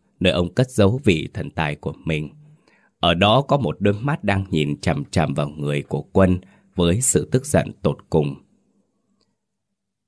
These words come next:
Buổi sáng khi gà vừa cất tiếng gáy báo hiệu một ngày mới,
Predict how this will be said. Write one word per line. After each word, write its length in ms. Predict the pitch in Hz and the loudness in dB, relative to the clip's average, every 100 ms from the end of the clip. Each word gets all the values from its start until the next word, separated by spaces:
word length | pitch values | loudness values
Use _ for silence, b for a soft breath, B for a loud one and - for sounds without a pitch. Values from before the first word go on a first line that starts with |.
| _ | _
Buổi 180 | 104 95 | 0 0
sáng 320 | 85 104 113 | 2 0 0
khi 160 | 170 123 | 0 0
gà 220 | 98 85 | 2 0
vừa 180 | - 80 | -2 -6
cất 260 | - 139 - | -4 -4 0
tiếng 200 | 110 127 | 0 2
gáy 260 | 104 123 | 0 0
báo 240 | 147 101 143 | 0 -2 -2
hiệu 200 | 110 78 | -2 -4
một 260 | 71 76 80 | -6 -10 -8
ngày 180 | 80 | -6
mới, 420 | 76 78 92 160 | -4 -2 -2 -2